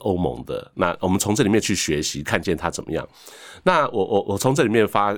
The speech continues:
呃，就是，呃，当然就是，呃，知道说有东西是可以，呃，交-，交易的啊，而且感觉它的那个价格越来越高。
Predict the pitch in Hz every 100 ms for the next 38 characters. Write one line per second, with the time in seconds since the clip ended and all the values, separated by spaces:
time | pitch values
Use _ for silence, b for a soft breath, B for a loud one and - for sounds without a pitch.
0 | - 90 78 - 120 101 90 82 - _
1 | _ - 82 78 104 90 80 - 87 85
2 | 78 73 - 73 67 67 - 95 87 80
3 | 85 85 69 78 85 82 87 - 78 69
4 | 71 62 - 65 - - 80 - 95 85
5 | 98 71 - - 65 - 85 67 - B
6 | B B - _ - 71 80 95 87 85
7 | 80 73 69 - 107 78 - 71 113 76
8 | 76 69 67